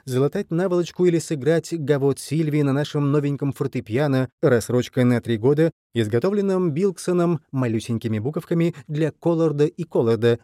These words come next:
большущими буквищами. И еще наш мальчик Уилли успешно служит в банке Олдема,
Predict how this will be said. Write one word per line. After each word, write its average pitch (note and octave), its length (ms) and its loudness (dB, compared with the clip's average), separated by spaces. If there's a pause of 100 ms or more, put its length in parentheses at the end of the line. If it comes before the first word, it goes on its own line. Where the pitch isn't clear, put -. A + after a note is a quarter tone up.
большущими B2+ 840 -4
буквищами. - 600 -10 (580)
И A#2+ 120 0
еще G#2+ 360 -2
наш F3+ 240 -2
мальчик D3 460 -4
Уилли F#3 380 -2
успешно F3 520 -4
служит E3+ 400 0
в B2 40 -2
банке C#3 420 -2
Олдема, C#3 480 2